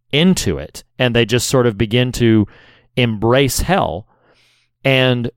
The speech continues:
one of the things for me that I find so, so fascinating about it, and one of the reasons why I think it, it kind of solidifies more of what I feel in my own thoughts of faith and in my own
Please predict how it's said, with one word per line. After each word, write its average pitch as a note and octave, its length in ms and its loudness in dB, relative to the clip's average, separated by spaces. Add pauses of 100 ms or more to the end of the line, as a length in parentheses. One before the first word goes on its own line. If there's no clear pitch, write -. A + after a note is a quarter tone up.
(160)
one C3+ 300 2
of F#3 100 0
the D3+ 80 2
things C#3 380 -6
for - 160 -4
me C#3+ 440 0
that A2 160 0
I A2 80 2
find B2+ 460 -2
so, G#2 540 0 (680)
so A2 440 0
fascinating D#3 800 -2
about E2 320 -4
it, F2 220 -8 (420)
and B2 180 -2
one C#3 140 2
of D3 60 -2
the C3 80 2
reasons A#2 340 0
why A#2 260 4
I A2 60 2
think A2+ 300 -2
it, G2+ 180 0
it G#2 180 -8
kind A2+ 280 0
of G2+ 280 0 (420)
solidifies A#2 880 2
more A2+ 300 4
of G#2 160 -2
what A2 140 4
I G2+ 100 2
feel A#2 400 0
in G2+ 100 -2
my G2+ 180 -2
own G2+ 500 -4
thoughts - 440 -2
of G2 120 -6
faith D#3 440 -2
and G#2+ 140 -2
in G#2 80 -6
my G2+ 160 0
own G2+ 320 -2